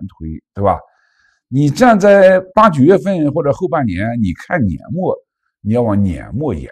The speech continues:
伸呀，对吧？你现在只，只测到八九月份呀，你得往年末延伸，这，啊，话都是对的，这东西啊。所以这个就是一个习惯啊，就是个习惯。生活中也有，经常有这样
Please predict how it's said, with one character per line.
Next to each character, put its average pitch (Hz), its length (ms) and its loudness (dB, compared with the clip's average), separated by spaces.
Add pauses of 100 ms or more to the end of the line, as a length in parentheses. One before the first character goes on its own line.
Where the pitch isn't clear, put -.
(100)
伸 127 260 -8
呀， 131 120 -6 (680)
对 113 100 -4
吧？ 117 240 -2 (100)
你 101 120 -6
现 131 180 -2
在 120 220 4
只， - 380 -20 (380)
只 98 140 -8
测 139 180 -6
到 127 80 -2
八 127 140 -4
九 90 160 -10
月 127 140 -6
份 127 180 -6
呀， 104 100 -6 (460)
你 127 100 -6
得 117 140 0
往 87 120 -4
年 78 160 -8
末 117 140 -2
延 87 160 -4
伸， - 160 -10
这， 175 80 -10 (220)
啊， 92 160 -8
话 - 240 -10
都 101 160 -10
是 104 80 -10
对 147 220 -14
的， - 120 -18
这 - 120 -20
东 - 180 -20
西 - 160 -20
啊。 - 260 -12 (500)
所 - 160 -10
以 - 40 -10
这 117 100 -4
个 73 720 -4 (1000)
就 - 120 -6
是 98 200 -2
一 - 20 -2
个 95 100 -4
习 - 520 -14
惯 127 200 -8
啊， - 460 -20
就 85 100 -14
是 80 80 -10
个 82 80 -12
习 - 260 -20
惯。 - 200 -16 (340)
生 139 320 -6
活 113 160 -4
中 101 200 -4
也 95 60 -4
有， 71 120 -8
经 95 180 -10
常 - 240 -12
有 64 140 -18
这 85 80 -20
样 69 80 -18